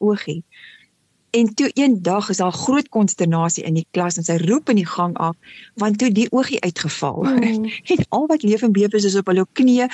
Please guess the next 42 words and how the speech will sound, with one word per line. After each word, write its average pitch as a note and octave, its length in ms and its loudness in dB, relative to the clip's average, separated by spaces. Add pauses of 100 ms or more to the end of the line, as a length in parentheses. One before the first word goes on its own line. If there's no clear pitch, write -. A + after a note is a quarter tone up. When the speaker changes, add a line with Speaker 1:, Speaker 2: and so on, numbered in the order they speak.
(340)
Speaker 1:
op C4 160 0
die E4+ 120 4
mat A#3 480 4
om C#4 200 2
hierdie C4 220 4
oogie E4 300 2
te - 100 -4
soek. - 300 -2
Dit B3+ 180 -2
was C4 260 -2
toe D4+ 120 2
super - 360 0
snaaks D#4 400 0
op A#3 80 0
die F#3 120 0
ou F#3 140 -2
einde. D#3+ 340 -2 (360)
Maar A#3 120 2
nie F4 120 2
omdat D#4+ 260 0
jy A3 180 4
lag F#3+ 240 0
vir - 400 -2
die G#3+ 100 0
dogtertjie G3+ 400 0
of - 100 -4
vir B3+ 220 -2
die G#3 140 -2
situasie F#3 560 -2
nie, E3+ 160 0 (540)
maar G#3+ 140 2
dis A3+ 120 0
daai G#3 240 0 (100)
lag A#3+ 300 0
wat G#3+ 160 0
deurkom G#3 580 2 (580)
en B3+ 120 2
sy C4+ 200 0
lag B3 200 0
saam. G#3+ 400 0
Dis G3+ 200 0
om, A3+ 200 2